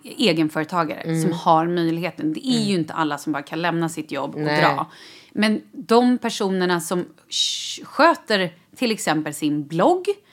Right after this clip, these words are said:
Speaker 1: eller vad det nu är, de kan göra var som helst ifrån. Varför ska
Speaker 2: Ja.
Speaker 1: de sitta och liksom
Speaker 2: Mm.
Speaker 1: och häckla i Sundbyberg då?
Speaker 2: Nej.
Speaker 1: Det är väl härligare att sitta i Marbella.
Speaker 2: Ja, men varför är det just Marbella som är så hett?
Speaker 1: Men jag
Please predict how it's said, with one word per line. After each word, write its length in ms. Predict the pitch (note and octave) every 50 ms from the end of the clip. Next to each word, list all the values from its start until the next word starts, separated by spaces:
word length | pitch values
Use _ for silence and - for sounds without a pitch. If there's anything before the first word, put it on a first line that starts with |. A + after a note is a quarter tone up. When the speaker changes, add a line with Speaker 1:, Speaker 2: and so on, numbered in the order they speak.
| _ - _ _ _ -
Speaker 1:
eller 180 | E4 D4 -
vad 140 | F3 F3+ F3
det 100 | E3+ D#3+
nu 80 | D#3 D3
är, 240 | C#3+ D#3 G#3 D4 F#4 - _ _ _ _ _ _ _ _ _ _ _
de 200 | - G#3 B3+ D4+
kan 140 | - E4+ D#4
göra 120 | C4 B3+
var 160 | A3+ A#3 A#3
som 140 | A3+ - A#3
helst 220 | B3 D#4+ G4 - -
ifrån. 280 | D#3+ - C#3+ C#3 C#3
Varför 200 | E3 A3 G3 B3
ska 120 | - D3 D3+
Speaker 2:
Ja. 60 | G#3
Speaker 1:
de 240 | D#3+ G3+ D4 G#4 E4+
sitta 500 | - - G#3+ - - - - D#3 C#3+ C#3
och 320 | C#3 C#3+ C#3+ C#3+ D3 _ _ _ _ _ _ _ _ _ - - - - _ _ _ _ _ -
liksom 400 | F3 E3+ - E3 D3+ C#3+ D3 D3+ -
Speaker 2:
Mm. 280 | D#3+ D3+ D3 C#3+ C#3+ D3 _ _ _ _ _
Speaker 1:
och 60 | F3 D#3+
häckla 380 | D#3+ A3 G#3 - - F3 E3
i 60 | D#3+
Sundbyberg 680 | D#3 - - E3 D#3 D#3 D3 C3+ - - E4+ - E3+ -
då? 200 | - - - - - _
Speaker 2:
Nej. 360 | - F3+ F#3+ F#3 F3+ F3+ F#3+ F#3+
Speaker 1:
Det 60 | A3+
är 20 | C#4+
väl 100 | F4 G#3+
härligare 280 | G3+ F3+ D#3+ E3 D#3
att 60 | D#3
sitta 320 | D#3 - D#3 D#3 - D#3 D3
i 240 | D3 D3 C#3+ C#3+ - F3 - D3+ - -
Marbella. 600 | D#3 D3+ D3+ D3 C#3+ D#3 D3 D3+ A3+ D4+ B3+ - - - -
Speaker 2:
Ja, 220 | F3+ F#3 F#3+ G3
men 160 | G#3+ B3+ C4
varför 240 | C#4+ D4+ C#4+ D4 C4+
är 40 | C4
det 80 | B3+
just 200 | B3+ B3 B3 -
Marbella 480 | A#3+ B3 A#3 G#3+ A#3 A#3 A3+ A#3+ C4+ C4+
som 160 | - - F#3
är 80 | D#3+ D3+
så 120 | - E3+
hett? 200 | - D#3+ F3 E3+
Speaker 1:
Men 140 | B3+ C#4+ D4+
jag 140 | D#4 D#4